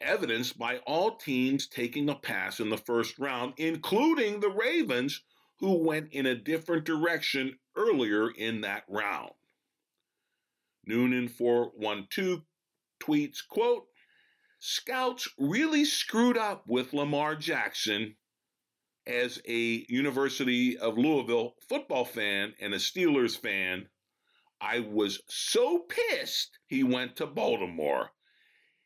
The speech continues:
He should have been in the top ten in that draft, unquote.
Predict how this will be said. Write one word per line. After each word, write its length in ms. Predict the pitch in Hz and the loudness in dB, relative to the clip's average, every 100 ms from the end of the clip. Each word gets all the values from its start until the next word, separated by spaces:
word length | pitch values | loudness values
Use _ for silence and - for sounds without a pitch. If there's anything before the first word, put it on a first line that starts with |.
| _ _ _ | _ _ _
He 340 | - 196 226 | -4 -2 0
should 240 | - 127 117 | 2 2 0
have 180 | 113 | -2
been 260 | 104 104 104 | -2 -4 -2
in 140 | 104 | -2
the 140 | 107 117 - | -2 -4 -6
top 500 | - 156 131 - - | -4 -2 -2 -6 -10
ten 500 | - 220 120 78 87 | -6 -4 -4 -4 -2
in 160 | 90 90 | -2 -2
that 320 | 101 117 - | -4 -6 -4
draft, 500 | 135 87 62 - - | -2 0 -4 -10 -10
unquote. 720 | 87 80 78 - 117 73 - | -6 -6 -8 -2 0 0 -4